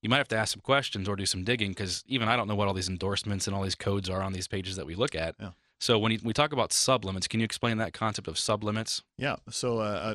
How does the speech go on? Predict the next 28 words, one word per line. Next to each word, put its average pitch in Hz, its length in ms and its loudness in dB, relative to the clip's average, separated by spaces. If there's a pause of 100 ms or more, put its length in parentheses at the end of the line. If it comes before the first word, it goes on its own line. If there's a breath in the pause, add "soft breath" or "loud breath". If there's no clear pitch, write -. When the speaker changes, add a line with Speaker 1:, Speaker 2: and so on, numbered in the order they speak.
Speaker 2:
as 110 200 -2
we 107 140 0
mentioned, 113 380 0
I 113 60 0
guess, 110 220 -2
in 117 80 -2
the 107 40 -4
first 120 280 -2
segment, 107 480 -4
the, 104 280 -2
uh, 101 320 -4
insurance 123 440 -2
companies 110 580 -6 (400)
put 135 160 0
in 107 160 0
place 110 480 -4
companies 107 580 -4
that, 101 340 -8
to 110 100 -8
satisfy, 104 640 -2
in 104 80 -4
this 104 120 -4
case, 107 220 -8
the 101 100 -12
state 113 220 -4
of 101 80 -6
Ohio's 98 640 -8
requirements. 95 640 -16